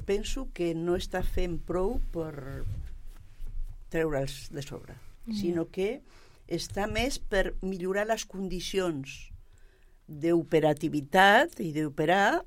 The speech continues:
Speaker 1: però sense obviar temes conceptuals profuns. Per exemple, la por que té el tercer sector, i ho sé en primera persona perquè he treballat sempre a l'acolliment residencial, la por que té el tercer sector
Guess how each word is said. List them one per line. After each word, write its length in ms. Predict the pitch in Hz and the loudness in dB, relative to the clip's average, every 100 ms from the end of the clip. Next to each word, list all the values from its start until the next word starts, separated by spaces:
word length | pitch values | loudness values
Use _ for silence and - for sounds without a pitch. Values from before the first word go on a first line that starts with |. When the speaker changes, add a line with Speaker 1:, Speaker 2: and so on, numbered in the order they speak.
| - - | -10 0
Speaker 1:
però 280 | 185 175 175 | 4 4 4
sense 500 | - 175 175 - 170 165 165 160 - - - - - - - | 4 2 2 0 2 4 4 2 -4 -14 -20 -20 -20 -18 -8
obviar 640 | - 180 156 202 220 294 302 - | -2 -2 2 6 8 6 2 2
temes 280 | 214 214 - | 2 2 0
conceptuals 720 | 170 151 131 - 131 117 - | 0 0 -4 -6 -6 -6 -8
profuns. 520 | - - - - - | -10 -14 -12 -14 -12
Per 140 | - 98 | -8 -4
exemple, 480 | 151 143 - 92 120 - - - | 0 0 0 -6 -6 -14 -20 -8
la 300 | 156 156 151 | 0 2 2
por 220 | 147 240 | 8 8
que 140 | 277 247 | 8 0
té 380 | - 156 127 - | 2 2 0 -6
el 200 | 147 147 143 | -6 -6 -4
tercer 360 | 147 - 202 | -6 -2 0
sector, 580 | 202 196 - 151 113 101 - - - - 107 - - - | 0 0 0 0 2 0 -4 -6 -4 -4 -6 -10 -16 -14
i 160 | 120 139 | -4 -2
ho 120 | 139 | -2
sé 180 | 139 190 | 0 0
en 60 | 185 | 0
primera 280 | 185 175 | 2 2
persona 300 | 175 170 185 | 2 -2 -2
perquè 160 | 196 175 | 0 -2
he 60 | 170 | -2
treballat 320 | 170 160 160 | 0 0 0
sempre 300 | 170 160 160 | -2 -2 -2
a 20 | |
l'acolliment 540 | 156 156 139 143 147 143 143 139 143 - - - - - | -2 -2 -2 0 0 0 -2 -4 -8 -16 -20 -20 -18 -6
residencial, 680 | 151 165 156 147 117 95 - - - - - - | -2 0 0 0 -4 -8 -12 -20 -20 -20 -20 -4
la 240 | - 190 190 | 4 6 8
por 160 | 254 | 6
que 140 | 262 269 | 6 2
té 120 | 247 | 2
el 100 | 214 | 2
tercer 280 | 202 190 190 | 0 -2 -6
sector 520 | - 185 - 123 - | -4 -4 -4 -6 -6